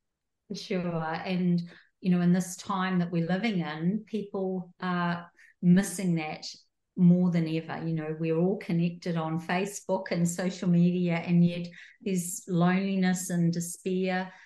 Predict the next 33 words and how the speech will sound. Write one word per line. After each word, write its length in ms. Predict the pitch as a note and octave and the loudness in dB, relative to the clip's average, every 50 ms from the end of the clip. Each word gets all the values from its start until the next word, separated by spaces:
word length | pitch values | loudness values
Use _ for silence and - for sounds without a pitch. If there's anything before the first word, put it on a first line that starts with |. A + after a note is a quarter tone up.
| - _ _ _ _ - | -20 _ _ _ _ -2
is 400 | G3 F3+ F3+ F3+ F3 - - - - | 0 2 2 2 0 -4 -8 -8 -6
at 140 | G3 F#3+ | -4 -2
a, 340 | F#3+ F#3+ F#3 F3+ F3+ F3+ - - | -2 0 0 0 0 -2 -4 -4
you 80 | G3+ F#3 | -2 0
know, 140 | F#3 F3+ E3+ | 0 0 0
all-time 560 | F3+ F#3+ G#3 G#3+ G#3 - A3 G#3 G#3 G3+ G#3 | 0 -2 -2 -2 -4 -6 -6 -6 -4 -4 -4
high. 720 | G3 - - G3+ G3+ A3+ C4+ D4 - - C#3 D#3 E3 - - | -6 -6 -8 -6 -4 -4 -2 -2 -2 -4 -4 -4 -6 -6 -6
And 400 | - G#3 G#3 G#3 G#3 G#3 G#3 G#3 - - - - - _ _ - | -8 -8 -6 -6 -6 -6 -8 -8 -10 -16 -20 -20 -20 _ _ -10
to 80 | - | -6
be 160 | G#3 A3 G#3+ G#3+ | -2 0 2 2
able 200 | A3 A3+ B3+ A#3+ | 2 0 -2 -4
to 60 | A#3+ | -6
share 440 | - - - - G#3+ G3+ G3+ G3+ F#3+ | -6 -8 -8 -6 -4 -2 -2 -2 0
that 320 | F3+ E3+ F3 F3 E3+ G#3 | 0 0 0 0 -2 -2
is 260 | F#3 F3 E3+ E3+ - | -2 -2 -4 -4 -6
just 260 | - F#3+ F3 E3+ - | -8 -8 -8 -8 -8
so 220 | - G3 F#3 F#3+ F#3+ | -8 -6 -4 -4 -4
beautiful. 540 | F3+ F#3 F3+ F3+ F#3 F3+ - - F3+ F3+ F#3 | -2 0 0 0 0 -2 -4 -4 -2 0 0
And 120 | F3+ F#3 | 0 0
as 200 | F#3+ F#3+ F3+ - | 0 -2 -6 -8
a 40 | F3+ | -10
single 440 | - - A#3 G#3+ G#3 G3 F#3+ F3+ F3+ | -8 -4 -4 -2 -2 -2 -2 -2 0
woman 360 | F#3+ G#3+ C4 F4 D#4 A3 F#3 | 0 0 0 2 2 2 2
now, 320 | E3+ D#3+ E3 E3+ F3 F#3 F#3+ | 2 2 2 0 0 0 -2
you 120 | G3 G3 | -2 -4
know, 180 | G3 F#3+ F#3+ F#3+ | -4 -4 -4 -4
I 280 | F#3 - G3 G#3 G#3+ | -4 -4 -2 -4 -4
just 240 | G#3 A3+ A3 - - | -4 -4 -6 -6 -4
love 260 | G3+ G3 G#3 G#3+ G#3+ - - | -4 -2 -2 -4 -4 -6 -4
that 120 | F#3+ F3+ | -4 -2
I 180 | F#3 F#3 F#3 F#3+ | -2 -2 -2 -2
have 260 | F#3 G#3+ G3+ F#3+ F#3 - - | -2 -4 -4 -4 -4 -6 -6
these 540 | G3 F#3+ F#3 F#3 F3+ F3+ F#3 - - - | -4 -2 -2 0 -2 -2 -4 -6 -10 -14